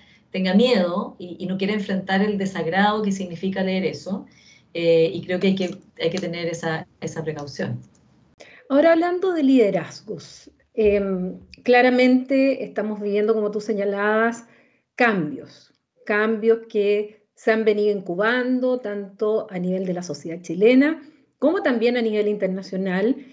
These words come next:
Speaker 2: y donde también vemos que se producen estos, eh, estos puntos de inflexión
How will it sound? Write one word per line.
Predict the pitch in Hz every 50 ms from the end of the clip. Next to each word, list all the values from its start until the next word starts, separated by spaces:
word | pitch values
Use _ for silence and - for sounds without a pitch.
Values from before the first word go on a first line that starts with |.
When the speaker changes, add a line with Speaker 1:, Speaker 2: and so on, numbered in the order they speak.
| - _ _ _ _ _
Speaker 2:
y | - 208
donde | 202 240 254 262 269
también | 262 254 226 220 220 247 262 269
vemos | 262 247 254 254 262 285 311 311 - - _ _ _ _ _
que | - 220 220 226 240
se | 233 - 226
producen | 226 196 202 214 214 208 - - 240 233 240 233 - - - _ _ _ _ _
estos, | - 220 233 - - - - 254 262 254 - - - - -
eh, | - 190 180 - - - - _ _ _ _ _ _ _ _ _ _ _ _ -
estos | 269 277 - 294
puntos | - - 285 302 285 320 302 285
de | 269
inflexión | 262 254 254 202 - - - - 277 294 320 349